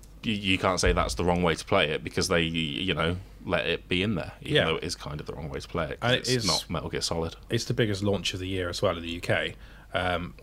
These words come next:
Speaker 2: not sure about on P C, but, like, um, certainly on consoles. Therefore, you'd assume that a lot of those people will still be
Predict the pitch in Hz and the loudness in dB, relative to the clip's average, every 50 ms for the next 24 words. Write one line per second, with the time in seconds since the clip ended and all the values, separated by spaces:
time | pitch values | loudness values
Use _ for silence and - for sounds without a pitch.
0 | - 98 110 117 110 - - 104 92 85 82 82 - - 92 - - 113 90 85 | -8 -2 0 2 4 4 4 2 2 0 0 -2 -2 -2 -2 0 0 0 0 0
1 | 85 82 80 85 90 87 87 87 - - 90 87 85 87 85 - - 117 87 85 | -2 -6 -6 -4 -2 -4 -4 -2 0 0 0 0 0 -4 -4 0 2 2 2 2
2 | 85 85 90 - - 101 95 90 - - 80 82 80 - - 110 104 - - 95 | 0 -6 -4 -2 0 0 0 0 -2 -4 -4 -4 -4 0 2 2 2 2 0 -2
3 | 92 90 87 90 - - 175 156 117 101 90 - 95 90 78 95 95 92 87 - | -2 -2 -2 -4 -2 2 4 4 4 4 2 2 2 0 0 0 0 0 0 0
4 | - 104 - - 92 90 - - - - 127 113 95 87 85 80 | -2 -2 -2 -4 -4 -4 -4 -2 2 4 4 4 2 0 -4 -8